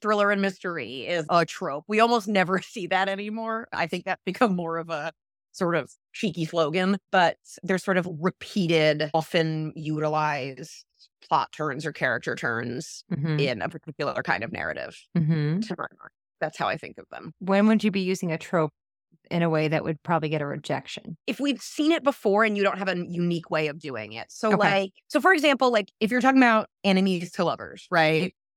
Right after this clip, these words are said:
Speaker 1: Sally Thorne is there. Like, we've seen that a million times. Sally Thorne's The Hating Game came out a few years ago, and that was another one, but it blew up. And I think it did really well because it had the element of,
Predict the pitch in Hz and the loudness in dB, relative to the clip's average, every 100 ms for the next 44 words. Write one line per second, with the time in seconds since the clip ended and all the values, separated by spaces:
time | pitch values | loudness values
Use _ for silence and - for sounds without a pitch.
0 | _ 185 - - 233 233 226 247 247 226 | _ -20 -16 -2 2 2 -2 -6 2 4
1 | 208 160 - 226 269 359 - - 262 208 | 4 0 0 0 0 -2 -4 -4 -2 2
2 | 208 160 151 147 180 208 185 165 131 110 | 2 0 -4 -2 0 2 0 -4 -8 -12
3 | - _ _ 69 - - _ _ _ 151 | -16 _ _ -20 -20 -20 _ _ _ -20
4 | - 190 151 170 202 202 214 247 247 294 | -2 2 2 2 0 0 2 2 2 2
5 | 233 185 170 156 156 170 160 143 160 160 | 2 2 2 0 2 2 2 0 0 0
6 | 170 160 160 156 160 160 151 151 151 151 | -4 -2 -2 -2 0 4 4 4 4 2
7 | 160 180 220 240 240 196 190 196 190 190 | 0 2 2 4 2 2 0 0 -4 -8
8 | 208 262 247 254 185 - 208 214 214 240 | -8 0 6 8 6 2 0 2 0 0
9 | 285 262 196 _ - - 202 190 190 180 | 0 0 -8 _ -10 -2 0 2 2 4
10 | 175 165 180 180 180 _ _ _ - 208 | 4 2 2 2 2 _ _ _ -8 -8
11 | 185 - - 185 170 170 170 165 - 220 | -8 -12 2 4 6 4 2 -2 -2 -2
12 | - - 226 214 240 - 170 196 196 190 | -2 0 0 2 -4 2 2 4 2 0
13 | 190 - - 175 170 165 165 | -2 -6 0 4 6 6 4